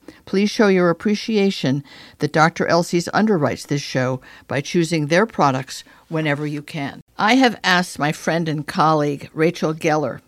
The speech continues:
Doctor Rachel Geller, to come back on the show because a friend of mine in East Hampton wrote to me with a very desperate problem that a friend of hers was having with a cat. And honestly, I couldn't even make my way through the plea for help.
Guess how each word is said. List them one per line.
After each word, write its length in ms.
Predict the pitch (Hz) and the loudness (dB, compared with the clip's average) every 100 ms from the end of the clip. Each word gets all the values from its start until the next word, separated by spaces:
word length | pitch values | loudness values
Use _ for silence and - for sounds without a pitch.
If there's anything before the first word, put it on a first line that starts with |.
| - | -4
Doctor 360 | 147 175 - | -2 -2 -2
Rachel 360 | 170 160 - 165 | 0 0 0 0
Geller, 280 | 156 160 156 | 2 4 4
to 120 | 160 | 2
come 220 | 196 165 | 0 0
back 340 | 175 190 240 226 | 6 6 6 2
on 100 | 196 | 0
the 80 | |
show 460 | 196 - 160 139 139 - - - - - - - | 0 0 0 0 -4 -10 -20 -20 -20 -20 -20 -8
because 500 | 202 202 240 214 214 - - | -4 2 4 4 2 -2 -2
a 80 | 196 | 0
friend 320 | - 285 339 | 4 2 2
of 140 | 277 | -4
mine 360 | 170 143 151 180 _ _ - | -2 -2 -4 -8 _ _ -2
in 100 | 175 | -2
East 240 | 180 - | -2 -2
Hampton 400 | 185 151 165 165 | -2 -2 -4 0
wrote 220 | 185 170 | 0 0
to 120 | - | -2
me 140 | 185 175 | -2 0
with 160 | 165 | 0
a 60 | 156 | 0
very 260 | 170 202 214 | 4 4 4
desperate 720 | 170 170 - 165 - _ - | 4 0 -2 -4 -4 _ -2
problem 460 | 175 156 165 151 | 2 2 2 -4
that 180 | 147 170 | -2 -2
a 40 | |
friend 300 | 180 233 254 | 0 2 4
of 120 | 247 202 | 4 2
hers 220 | 156 - | -2 -2
was 140 | 143 | -4
having 300 | - 127 143 | -2 -2 -2
with 120 | 151 | -4
a 60 | 160 | -4
cat. 420 | - 240 196 - - - - - - - _ - _ - | 0 4 4 2 -10 -20 -20 -20 -20 -20 _ -20 _ -2
And 140 | 185 | 0
honestly, 560 | 190 208 262 - 269 262 - - | 4 4 4 2 0 0 -6 0
I 160 | 226 | 2
couldn't 340 | 262 262 208 - | 6 6 6 6
even 540 | 190 180 170 170 180 | 4 4 4 4 6
make 280 | 190 202 - | 6 4 0
my 200 | 170 165 | 0 2
way 280 | 165 170 170 | 0 -2 -4
through 640 | - - 196 208 180 160 | -12 -10 4 6 6 4
the 80 | 151 | 0
plea 320 | - 160 165 | -4 0 0
for 180 | 160 151 | 0 0
help. 320 | 170 135 - | 2 2 0